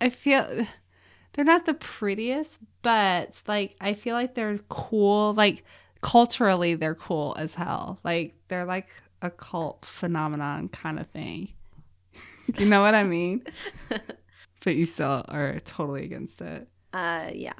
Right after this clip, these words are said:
Speaker 2: I just don't, I don't like it.
Speaker 1: Man, I actually really do kinda like that. You know what watch I wish that they would come back out with is the Ripley.
Speaker 2: Yes.
Speaker 1: Because we tried one of them on. Somebody had one at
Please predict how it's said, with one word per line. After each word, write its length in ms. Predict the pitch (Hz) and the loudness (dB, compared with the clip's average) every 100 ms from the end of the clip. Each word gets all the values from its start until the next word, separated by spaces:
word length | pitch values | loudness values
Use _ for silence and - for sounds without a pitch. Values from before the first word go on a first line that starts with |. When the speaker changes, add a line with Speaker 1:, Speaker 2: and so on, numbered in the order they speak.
| - | -10
Speaker 2:
I 80 | 165 | -8
just 180 | 165 | -8
don't, 260 | - 160 - _ _ _ - | -8 -10 -12 _ _ _ -18
I 80 | 156 | -14
don't 160 | 143 | -12
like 240 | 165 180 196 | -10 -12 -10
it. 240 | 220 214 _ _ _ _ _ _ _ _ | -12 -12 _ _ _ _ _ _ _ _
Speaker 1:
Man, 500 | 254 254 240 226 226 - _ _ _ | 0 2 2 0 -2 -6 _ _ _
I 100 | 233 | -2
actually 300 | 277 - 262 | -2 0 0
really 280 | 208 190 202 | 0 0 -2
do 160 | 202 202 | -2 -6
kinda 300 | - 180 160 | -6 -6 -6
like 200 | 147 - | -8 -8
that. 280 | 160 156 - _ - - | -8 -8 -12 _ -20 -6
You 100 | - | 6
know 100 | 269 | 8
what 140 | 381 403 | 10 8
watch 220 | 240 240 | 6 4
I 80 | 220 | 2
wish 160 | 196 - | 0 -2
that 180 | 196 | -4
they 140 | 202 190 | 0 0
would 160 | 185 180 | 0 -2
come 160 | 196 | 0
back 200 | 170 180 | 0 0
out 160 | 170 175 | 0 0
with 180 | 214 185 | -2 -2
is 140 | 170 | -4
the 120 | 165 | -4
Ripley. 520 | 156 151 - 120 131 180 _ _ _ - - - _ _ | -4 -6 -6 -8 -8 -10 _ _ _ -14 -14 -20 _ _
Speaker 2:
Yes. 680 | 190 214 226 196 147 190 | -4 2 4 4 2 0
Speaker 1:
Because 300 | 240 214 208 | 2 6 4
we 160 | 214 247 | 6 4
tried 300 | - 311 285 | 6 6 8
one 200 | 269 254 | 8 6
of 100 | 233 | 6
them 180 | 226 190 | 4 6
on. 320 | 190 190 202 | 6 6 4
Somebody 420 | - 214 240 247 | 4 6 8 6
had 300 | 202 220 202 | 4 2 4
one 320 | 202 190 185 | 4 2 2
at 680 | - 165 165 160 151 - - | 0 2 4 2 0 -4 -12